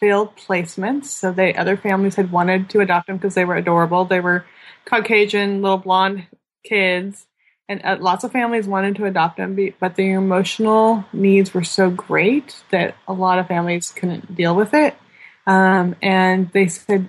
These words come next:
"We need to move them from the house, from this family that was gonna adopt them quickly." They've, they'd been there for, like, three weeks and the family couldn't handle it anymore. And they didn't wanna put them in another foster home. And they had asked our social worker, "Do you know a family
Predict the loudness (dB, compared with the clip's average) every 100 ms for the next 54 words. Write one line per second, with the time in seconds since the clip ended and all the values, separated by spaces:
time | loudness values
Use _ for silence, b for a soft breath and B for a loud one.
0 | -8 0 2 4 4 2 0 0 2 4
1 | 2 2 4 4 4 0 0 -2 -2 0
2 | 0 0 0 -2 -14 -14 -8 -8 -8 -10
3 | -4 -2 -2 -4 -6 -6 -6 -2 -2 -4
4 | -8 -8 -10 -6 -6 -2 0 0 0 -8
5 | _ _ _ -2 -2 -2 -2 0 0 0
6 | -2 -4 -6 -6 -10 -8 -2 -4 -4 -10
7 | -6 -4 -2 -2 -4 -10 -8 -8 -8 -12
8 | -18 -4 -2 0 2 2 2 0 2 0
9 | -2 b b b -2 2 2 2 -2 -6
10 | -8 -8 -6 -4 -2 -2 0 -2 -2 -10
11 | -12 -10 -8 -8 -6 -4 -4 -4 -4 0
12 | 0 -2 -4 -2 -2 -2 -2 -2 -2 -2
13 | -2 0 0 0 0 2 2 2 0